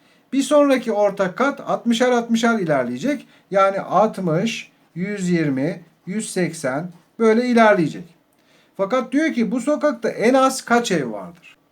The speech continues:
İlk buluştukları nokta altmış. O zaman altmış sayısından biz yürümeliyiz. Altmış olduğunda onar onar ilerleyen evler altmış bölü on kaç tane olur? Altı tane olur.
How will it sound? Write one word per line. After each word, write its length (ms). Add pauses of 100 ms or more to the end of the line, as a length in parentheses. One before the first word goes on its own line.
(140)
İlk 240
buluştukları 580
nokta 440
altmış. 720 (440)
O 120
zaman 400
altmış 800 (100)
sayısından 760
biz 160
yürümeliyiz. 680 (340)
Altmış 500
olduğunda 920 (500)
onar 340
onar 340
ilerleyen 760
evler 560
altmış 500
bölü 220
on 480 (300)
kaç 260
tane 280
olur? 220
Altı 420
tane 240
olur. 260